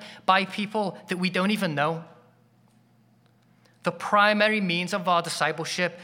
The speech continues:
should never be celebrity pastors, best-selling authors,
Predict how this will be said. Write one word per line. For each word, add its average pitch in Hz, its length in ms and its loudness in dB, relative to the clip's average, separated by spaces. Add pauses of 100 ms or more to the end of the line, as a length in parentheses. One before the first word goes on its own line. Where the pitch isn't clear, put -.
should - 220 -6
never 180 320 2
be 190 100 -2
celebrity 165 560 -2
pastors, 156 640 -6 (560)
best-selling 180 560 0
authors, 160 540 -4